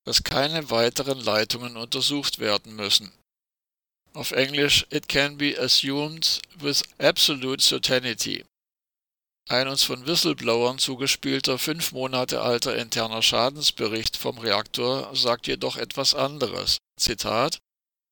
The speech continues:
"Das Dokument belegt starke Rostschäden aufgrund von korrosionsanfälligem Stahl im Primärkreislauf." Ende des Zitats, so Agnes Zauner. Trotz dieser ungelösten offensichtlichen Sicherheitsrisiken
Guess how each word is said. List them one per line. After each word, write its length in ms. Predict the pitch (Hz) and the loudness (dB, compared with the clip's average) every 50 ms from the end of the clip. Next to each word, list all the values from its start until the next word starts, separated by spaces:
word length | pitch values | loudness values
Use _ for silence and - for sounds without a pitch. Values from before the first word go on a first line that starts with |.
| _ _ _ _ | _ _ _ _
"Das 220 | - - 143 - - | -2 0 2 2 2
Dokument 640 | 170 160 - 156 147 131 123 120 135 156 156 - | 2 0 -2 -2 -2 0 0 0 0 -2 -4 -2
belegt 440 | - 139 139 120 117 123 139 147 - | -2 0 2 2 2 2 4 4 4
starke 500 | - - - 113 113 117 127 - - 151 | 4 4 4 2 2 2 2 0 -2 -4
Rostschäden 840 | 131 123 113 113 113 - - - - 127 117 110 113 110 135 131 | -2 -2 -2 0 2 2 2 4 4 4 4 4 2 0 -4 -6
aufgrund 560 | - 123 127 127 - - - - 120 120 117 - | -2 -2 -2 -2 -4 -6 -6 -6 -6 -6 -4 -6
von 180 | - 131 131 | -6 -8 -8
korrosionsanfälligem 1300 | 117 - 135 127 127 143 143 135 - 113 110 110 107 107 - - 120 117 110 - 120 110 113 110 123 120 120 | -8 -6 -6 -4 -2 0 0 0 2 0 0 -2 -2 -2 -2 -2 -4 -4 -4 -4 -2 -2 -2 -4 -4 -4 -2
Stahl 440 | 120 - - - 101 90 92 101 110 | -2 -2 0 0 -2 0 0 -2 -2
im 180 | 120 123 117 113 | -4 -6 -8 -8
Primärkreislauf." 1200 | - - 123 123 123 117 110 113 110 - - - 87 92 90 - - 104 104 85 82 82 - - - _ _ _ _ _ _ _ _ _ _ - | -6 -6 -6 -6 -4 -2 -2 -2 -2 -4 -4 -4 -4 -2 -2 -2 -2 -2 -4 -8 -8 -8 -10 -12 -14 _ _ _ _ _ _ _ _ _ _ -6
Ende 280 | - 123 117 117 120 | -4 -4 -4 -4 -4
des 220 | 104 95 107 - - | -4 -4 -2 -2 0
Zitats, 640 | - 127 113 - - 107 107 120 - - - - - | -2 -2 -4 -4 -2 -2 0 0 0 0 -2 -2 -4
so 320 | - - - 127 123 123 | -4 -4 -2 -2 -4 -6
Agnes 500 | 104 - 104 101 101 - 117 110 - - - | -4 -2 -4 -4 -4 -6 -6 -2 -2 0 0
Zauner. 440 | - - 123 110 113 117 107 90 - _ _ _ _ _ _ _ _ _ _ _ _ _ _ _ _ _ _ _ _ _ _ _ _ _ _ _ _ _ _ _ _ _ _ _ _ _ _ _ _ _ _ - | 2 2 2 0 -2 -4 -6 -10 -12 _ _ _ _ _ _ _ _ _ _ _ _ _ _ _ _ _ _ _ _ _ _ _ _ _ _ _ _ _ _ _ _ _ _ _ _ _ _ _ _ _ _ -6
Trotz 240 | - 147 156 151 - | 0 2 4 6 6
dieser 260 | - 185 165 170 170 | 4 4 2 2 0
ungelösten 800 | 151 175 175 185 175 175 147 135 131 131 143 143 - - 170 151 | 0 -4 -4 -2 -2 0 0 2 2 4 6 6 4 4 2 -2
offensichtlichen 800 | 135 139 - 156 143 131 147 156 147 - - 156 - - 139 | -2 -2 -2 -2 -2 0 0 0 0 -2 -2 -2 -2 -2 0
Sicherheitsrisiken 1120 | 127 160 156 147 - 156 135 127 120 - - 135 127 127 131 147 135 - - 135 131 135 147 | 0 0 0 0 0 2 2 4 4 2 2 0 0 0 0 0 0 -2 -6 -8 -8 -10 -12